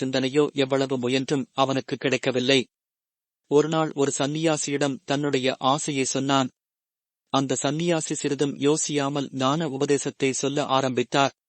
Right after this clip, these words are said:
"இப்போ நீ மாட்டு வண்டி ஒட்டி பிழைப்பு நடத்துற.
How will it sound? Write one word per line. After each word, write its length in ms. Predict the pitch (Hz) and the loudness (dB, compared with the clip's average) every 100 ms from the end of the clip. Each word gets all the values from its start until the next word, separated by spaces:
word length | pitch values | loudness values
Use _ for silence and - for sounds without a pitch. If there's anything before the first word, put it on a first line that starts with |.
| _ _ _ _ _ _ | _ _ _ _ _ _
"இப்போ 400 | 151 147 - 160 | -2 0 2 2
நீ 180 | 147 143 | 4 2
மாட்டு 360 | 143 143 - 139 | 2 0 0 0
வண்டி 280 | 135 143 | 0 0
ஒட்டி 320 | 135 135 - 160 | 0 -2 -2 0
பிழைப்பு 420 | 143 139 - 131 | 2 2 0 -2
நடத்துற. 500 | 127 127 135 139 | -2 -2 2 2